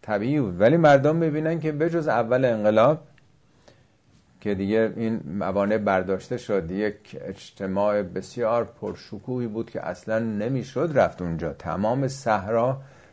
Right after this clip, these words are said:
پر از آدم بود، اه، سخنرانی مرحوم طالقانی یا دیگران.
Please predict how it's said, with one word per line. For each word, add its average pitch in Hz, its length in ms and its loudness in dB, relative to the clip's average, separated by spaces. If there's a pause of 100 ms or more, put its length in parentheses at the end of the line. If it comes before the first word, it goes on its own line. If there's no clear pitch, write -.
(160)
پر 104 140 2
از 117 160 2
آدم 104 420 -2
بود، 87 260 -10 (1400)
اه، 90 80 -16 (340)
سخنرانی 98 720 2
مرحوم 92 380 2
طالقانی 90 640 0
یا 90 180 -6
دیگران. 85 680 -6